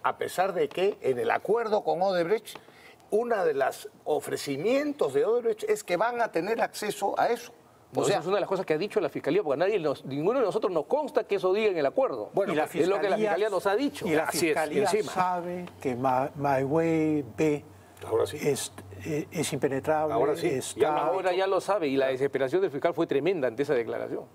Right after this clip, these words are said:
Speaker 1: Claro.
Speaker 2: Además, ya se sabía. Porque en el proce-, en los procesos en Brasil, particularmente uno que se libró ante la justicia electoral
Speaker 1: Los
Speaker 2: en
Speaker 1: fiscales
Speaker 2: Brasil,
Speaker 1: brasileros
Speaker 2: y
Speaker 1: dijeron eso.
Speaker 2: No, lo dijo, lo dijo Fernando Migliaccio en una declaración que da a la auto-, a, ante la justicia electoral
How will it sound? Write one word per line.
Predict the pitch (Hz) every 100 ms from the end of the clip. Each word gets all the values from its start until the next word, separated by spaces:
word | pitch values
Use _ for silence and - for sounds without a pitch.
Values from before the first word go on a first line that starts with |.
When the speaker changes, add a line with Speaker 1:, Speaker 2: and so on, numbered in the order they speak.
| -
Speaker 1:
Claro. | - - - -
Speaker 2:
Además, | 185 233
ya | 175 262
se | 277
sabía. | - 160 254 180 - - - -
Porque | - 156 170
en | 156
el | 165 156
proce-, | 156 156 247 269
en | 160 147
los | 151
procesos | 147 147 220 262 214
en | 143
Brasil, | 135 - 196
particularmente | - 135 120 151 185 190
uno | 190 208
que | 160
se |
libró | 139 139
ante | 175 170
la |
justicia | 143 123 180 175 160 - -
electoral | 135 135 131 131 170 185
Speaker 1:
Los |
Speaker 2:
en | 170
Speaker 1:
fiscales | 208 202 302
Speaker 2:
Brasil, | - -
Speaker 1:
brasileros | - - 151 202 165
Speaker 2:
y | 151
Speaker 1:
dijeron | 165 185 190
eso. | - -
Speaker 2:
No, | 170 143 - -
lo | -
dijo, | 214 220 233 - 180
lo | 147
dijo | 165 233 - 196 165
Fernando | 156 151 226 214
Migliaccio | 185 277 285 139 98 -
en | 151
una | 233 226
declaración | 180 165 147 143 214 240
que | 233 147
da | 143 190 226
a | 143
la | 135
auto-, | 135 127 143
a, | 147 143 -
ante | 139 127 139
la | 135
justicia | 135 135 208 202
electoral | 165 160 170 117